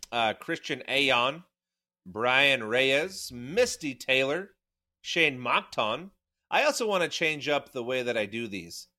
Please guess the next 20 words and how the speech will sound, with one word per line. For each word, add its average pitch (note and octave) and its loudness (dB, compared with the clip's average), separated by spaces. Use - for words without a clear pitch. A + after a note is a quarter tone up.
So C3+ -2
I, D3 4
I D#3+ 2
gotta F3 2
come D#3+ -4
up D3 -2
with C3+ -4
something C3+ -6
a B2 -6
little A#2 -2
better. G2+ 2
Maybe A2+ -2
I A2 2
sing A#2+ -6
them. C3+ -4
Maybe A#2+ 2
I G2 2
rhyme A2+ 0
the C3+ 0
names. C3+ 0